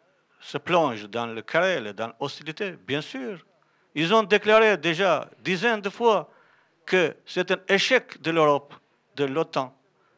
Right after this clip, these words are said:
C'est une intervention criminelle. Et il doit que cette armée soit retirée de Kosovo et l'armée yougoslave revient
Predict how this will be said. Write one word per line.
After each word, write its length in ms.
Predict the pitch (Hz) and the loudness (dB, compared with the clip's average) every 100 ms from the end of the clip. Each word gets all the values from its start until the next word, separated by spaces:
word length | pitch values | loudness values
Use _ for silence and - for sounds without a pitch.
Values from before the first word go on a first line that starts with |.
| _ _ | _ _
C'est 340 | - 165 - | -6 -6 0
une 260 | 208 196 - _ _ 165 | 0 0 -6 _ _ -12
intervention 600 | 175 196 185 170 196 185 | -2 -2 0 -2 -4 -4
criminelle. 640 | 196 226 240 226 135 117 _ _ _ _ _ _ _ | -2 0 2 2 0 -8 _ _ _ _ _ _ _
Et 260 | 160 202 190 - _ _ | 4 4 2 -4 _ _
il 160 | 170 160 | -8 -4
doit 320 | 180 214 208 | 2 4 4
que 240 | - 185 | 2 -4
cette 260 | 151 196 190 | -2 -4 0
armée 300 | 180 180 190 | -2 0 -6
soit 240 | - 180 | -2 2
retirée 440 | 165 196 214 226 175 | 2 4 6 6 4
de 200 | 151 147 | 0 -4
Kosovo 540 | - 151 151 147 214 151 | -6 -6 -2 0 0 0
et 100 | 151 | 4
l'armée 300 | 160 202 208 | 6 6 2
yougoslave 480 | 185 156 185 180 | 0 0 2 4
revient 380 | 143 185 185 226 | 4 2 2 -2